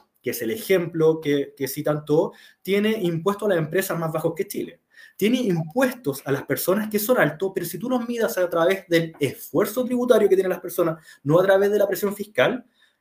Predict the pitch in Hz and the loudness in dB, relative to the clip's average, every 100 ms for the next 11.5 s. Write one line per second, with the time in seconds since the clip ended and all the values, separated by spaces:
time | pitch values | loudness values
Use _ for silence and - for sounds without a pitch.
0 | - 156 160 165 160 160 160 - 156 156 | -2 0 2 2 0 -2 -6 -2 0 2
1 | 156 - 147 143 139 151 156 - 202 226 | -2 -2 0 0 0 0 -2 -4 -6 -2
2 | 196 165 208 196 208 208 175 180 196 190 | 0 2 0 0 -2 -2 -2 -2 -2 -2
3 | 160 185 202 254 254 - - 180 175 170 | -2 -6 0 0 0 -12 0 2 2 4
4 | 165 170 190 180 185 180 - 170 170 165 | 4 6 4 2 0 0 -2 0 2 2
5 | 208 113 - _ _ _ _ _ - 165 | 0 -4 -10 _ _ _ _ _ -6 -2
6 | 220 240 254 254 247 220 202 202 208 214 | 0 -2 -2 0 0 0 -4 -2 2 2
7 | 214 202 202 214 208 202 233 233 226 160 | 4 2 2 -2 0 -2 0 -4 -6 -12
8 | - _ - 285 135 147 - _ _ - | -12 _ 2 4 4 0 -4 _ _ 2
9 | 202 180 - - 285 294 202 165 165 151 | 2 2 -4 -4 -2 0 0 2 4 4
10 | 160 139 156 262 - - _ 160 151 160 | 4 2 2 -2 -8 -20 _ 0 2 4
11 | 185 196 196 190 | 4 4 2 -2